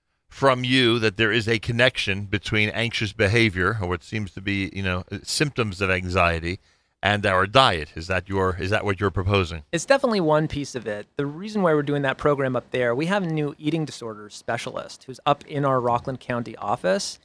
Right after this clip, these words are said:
Speaker 2: Eating disorders are rampant and extremely dangerous.
Speaker 1: Rampant means what? And I know that's hard to put into numbers, but rampant means 'cause you're hearing about it on a daily basis? Like, how, why are you saying it's rampant?
Speaker 2: There, it's very widespread.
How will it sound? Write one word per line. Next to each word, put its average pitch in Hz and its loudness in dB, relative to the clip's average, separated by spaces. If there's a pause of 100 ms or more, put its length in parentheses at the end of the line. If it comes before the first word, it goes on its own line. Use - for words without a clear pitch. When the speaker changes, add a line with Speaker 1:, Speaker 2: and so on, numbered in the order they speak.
(180)
Speaker 2:
Eating 202 2
disorders 135 0
are 113 -2
rampant 147 -4 (300)
and 131 -10
extremely 151 -2
dangerous. 120 -4
Speaker 1:
Rampant 160 6
means 131 0
what? 101 2 (280)
And 110 2
I 120 2
know 139 2
that's 131 0
hard 123 2
to 113 -10
put 120 0
into 104 -4
numbers, 104 0
but 95 0 (300)
rampant 127 4
means 123 2
'cause 113 0
you're 107 2
hearing 117 0
about 117 4
it - 0
on 104 -2
a 107 -2
daily 107 0
basis? 135 -2
Like, 101 -2
how, 104 -6
why 110 -2
are 120 4
you 117 2
saying 107 -4
it's 92 -6
rampant? 90 -6 (200)
Speaker 2:
There, 147 4 (240)
it's 156 -6
very 156 6
widespread. 113 0